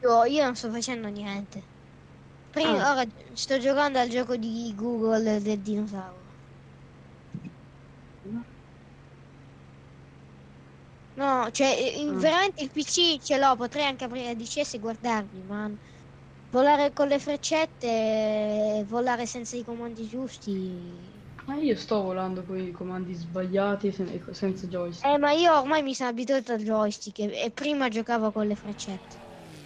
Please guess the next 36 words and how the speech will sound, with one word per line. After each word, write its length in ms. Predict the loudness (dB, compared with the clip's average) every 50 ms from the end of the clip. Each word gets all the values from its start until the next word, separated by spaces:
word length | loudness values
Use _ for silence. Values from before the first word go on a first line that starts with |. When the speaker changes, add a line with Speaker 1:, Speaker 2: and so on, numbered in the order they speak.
| -2
Speaker 2:
Ma 80 | 2 6
io 100 | 6 6
ho 40 | 6
appena 200 | 6 6 6 6
usato 280 | 6 6 6 6 6 4
l'F 260 | 4 4 2 0 -2
quattordici 520 | 0 0 -2 0 2 2 4 4 4 4 2
per 80 | 2
la 60 | 0 0
prima, 200 | -2 -2 -4 -4
per 160 | -4 -4 -4
la 60 | -2
prima 180 | 0 0 0 0
volta, 680 | 0 -2 -2 -2 -2 -4 -4 -2 0 0 2 0 -2 -4
sembravo, 840 | -8 -12 -6 -6 -4 -4 -4 -4 -4 -4 -6 -6 -6 -6 -6 -6 -8 -10 -12 -20 -20 -20 -20 -20 -20 -20 -20 -20 -18 -12
boh, 300 | -6 2 4 6 8 8 6 4 2 2
non 80 | 0
riuscivo 260 | 0 0 0 0 -2
a 40 | -2
fare 300 | 0 -2 -4 -2 -2 0
niente. 500 | 2 2 2 0 -2 -8 -8 -10 -10 -4 0
Speaker 1:
Ma 120 | 0 0 2
comunque 400 | 2 4 4 4 6 6 6 6
Speaker 2:
Cioè 100 | 6 6
Speaker 1:
io 120 | 6 6
ho 40 | 6
avuto, 540 | 6 4 4 0 -2 -2 0 2 2 2 0 -2
una 200 | -2 -2 0 0
volta 360 | 2 2 0 0 0 0 0
ho 80 | 0 0
avuto 220 | -2 -2 -4 -4 -4
forse 400 | 0 -2 -2 -2 -2 -6 -8 -8
più 220 | -8 -6 -4 -4
moduli 560 | 0 2 2 2 2 2 0 0 0 0 0
di 200 | 0 0 -2 -2
Zeus. 600 | -2 -4 -4 -4 -6 -8 -12 -16 -18 -20 _ _